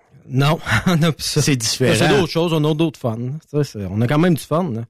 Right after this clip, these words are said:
Speaker 2: Ah oui.
Speaker 1: Si on n'aurait pas de fun, on travaillerait pas dans un dealer.
Speaker 2: Est-ce que, je sais pas si tu vas souvent aux États dans le cadre de tes fins de semaine libres ou quelque chose comme ça,
Speaker 1: La
Speaker 2: moins.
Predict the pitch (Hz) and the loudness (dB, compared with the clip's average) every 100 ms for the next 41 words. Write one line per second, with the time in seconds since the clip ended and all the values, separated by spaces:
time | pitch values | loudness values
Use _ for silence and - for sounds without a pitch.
0 | _ _ 90 73 - _ _ _ _ _ | _ _ -12 -12 -16 _ _ _ _ _
1 | - 110 123 127 123 - 143 117 107 110 | -8 -2 0 0 -2 -2 0 0 0 0
2 | 113 113 127 113 107 101 107 113 127 - | 2 0 0 0 0 0 0 0 -4 -8
3 | _ _ _ _ _ _ 98 - 120 117 | _ _ _ _ _ _ -10 -6 0 2
4 | 113 110 104 _ _ _ - 92 - 98 | 4 2 0 _ _ _ -18 -12 -10 -4
5 | 139 - - 101 107 - 107 107 110 98 | -4 -4 -6 -6 -6 -6 -4 -2 0 0
6 | 82 85 127 131 101 87 - 120 120 110 | -2 -2 0 2 0 -2 -2 0 2 0
7 | - - - - 101 - 110 87 - 120 | -4 -16 -20 -10 -6 -2 -2 -2 0 0
8 | - 127 123 113 107 127 139 107 104 - | 0 0 2 2 2 2 0 -2 -6 -2
9 | 104 - 82 - 131 131 104 | -2 -2 -8 -6 -4 0 2